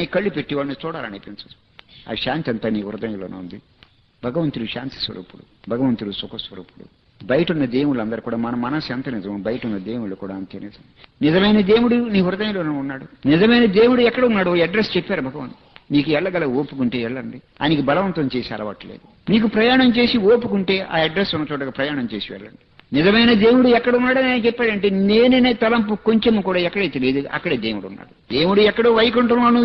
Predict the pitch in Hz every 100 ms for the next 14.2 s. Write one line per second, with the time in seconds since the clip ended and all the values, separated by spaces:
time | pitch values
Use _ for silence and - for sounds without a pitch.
0 | 220 247 240 240 247 247 247 240 247 233
1 | - _ _ _ _ _ _ - 185 240
2 | 262 277 269 254 233 196 240 226 208 190
3 | 196 208 190 170 151 127 135 120 - _
4 | _ _ 151 156 147 147 175 254 262 220
5 | 202 180 180 196 180 160 180 202 214 185
6 | 165 160 151 143 190 151 151 131 131 -
7 | 135 139 107 107 95 95 98 127 - _
8 | - 117 117 180 233 254 294 165 - -
9 | 165 165 170 220 156 117 98 98 101 123
10 | _ _ 113 110 143 175 190 185 190 202
11 | 214 202 214 220 220 233 226 233 - 233
12 | 233 220 240 226 - 196 190 147 143 202
13 | 247 214 185 170 151 143 131 123 - 104
14 | - 107